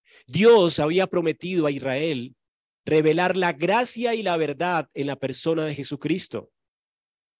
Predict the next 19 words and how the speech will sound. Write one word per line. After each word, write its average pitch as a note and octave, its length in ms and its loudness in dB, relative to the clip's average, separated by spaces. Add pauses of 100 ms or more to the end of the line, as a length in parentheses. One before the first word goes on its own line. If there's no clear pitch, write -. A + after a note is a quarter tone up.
(300)
¿Y A2 100 -8
qué C#3 140 -2
nos C#3 100 0
dijo C#3 220 -2
Juan C#3+ 340 -2
en A2 140 -8
Juan B2 240 -4
uno, B2 180 -4
diecisiete A#2 480 -6
y A#2 60 -4
dieciocho? A#2+ 520 -8 (840)
Pues A#2 160 0
la A2 80 0
ley B2+ 160 2
vino D3 240 2
por B2+ 160 -4
medio C3 200 0
de C3 80 -2
Moisés, B2 680 -6